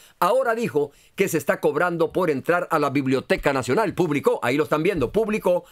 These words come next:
que los salvadoreños están pagando por entrar a la Biblioteca Nacional.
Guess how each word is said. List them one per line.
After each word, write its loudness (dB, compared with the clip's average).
que 0
los -2
salvadoreños 0
están -2
pagando 0
por 0
entrar 0
a 2
la 0
Biblioteca 0
Nacional. -2